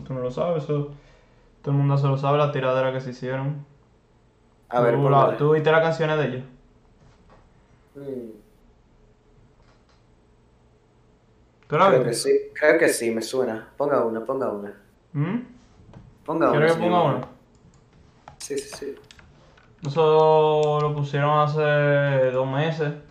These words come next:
Speaker 1: que, o sea, do-, dos o tres meses y se
Speaker 2: Ah,
Speaker 1: sabe.
Speaker 2: dice esa del lápiz y, y
Speaker 1: La, la del lápiz, mucha la para.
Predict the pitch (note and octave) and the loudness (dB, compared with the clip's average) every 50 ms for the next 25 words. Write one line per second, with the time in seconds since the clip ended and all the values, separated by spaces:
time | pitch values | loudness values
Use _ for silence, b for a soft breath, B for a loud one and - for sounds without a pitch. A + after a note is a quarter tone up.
0 | - _ _ - - C3+ C3+ C3+ C#3 C#3 C#3 C3 C3 C3 C3 B2+ C3 C3 C3+ C3 | -20 _ _ -12 -8 -6 -4 -2 -2 -2 -2 -2 -2 -2 -2 -2 -4 -4 -6 -6
1 | C3 C3 B2+ B2+ C3 C3+ C3 C3 - - - C3+ D3 D3+ D3 D3+ C#3+ C#3+ C3+ C3+ | -6 -6 -6 -6 -6 -6 -6 -8 -8 -6 -2 0 0 0 0 0 -2 -2 0 0
2 | C#3+ D3+ D3 C#3+ C3+ C3 B2+ A#2+ A#2+ - - - - F3+ G#3+ B3+ C#4+ C#4 B3+ G#3 | 0 0 -2 -2 -4 -6 -8 -10 -10 -12 -12 -2 2 4 4 6 6 6 6 6
3 | E3 C#3 B2+ B2 B2+ D3+ D3+ F#3+ F3 F3+ F3+ F3 E3+ D#3+ D#3 D#3 D3+ D3+ D3+ D3+ | 6 6 4 2 0 -2 -2 -2 0 4 6 8 8 8 8 8 8 6 6 2
4 | D3 C#3+ - C3+ C#3 C#3 C#3 C3 B2+ B2+ B2+ B2+ C3 C3 C3 B2 B2 A#2+ A#2 A2 | -2 -2 -2 0 4 6 6 6 6 4 0 -2 -2 -2 0 0 0 -2 -2 -4
5 | G#2+ G#2+ G#2 - - _ _ _ _ _ - D3+ C#3 C3+ C#3+ D3 C#3+ D3 D3 D3 | -6 -8 -12 -16 -20 _ _ _ _ _ -12 -6 -2 0 2 4 4 4 4 4
6 | D3 D3 D3 D#3 D#3+ D#3 D#3 D#3 D3+ D3+ D3+ D3+ D#3 D3+ D3 D3 C#3+ D3 D#3 D3 | 2 4 4 6 6 6 6 6 6 4 2 0 0 -2 0 0 0 0 2 2
7 | D3 C#3+ C#3 C#3 C3+ C3+ C3 C3 C#3 C#3 | 2 0 0 -2 -2 -2 -2 -2 -2 -4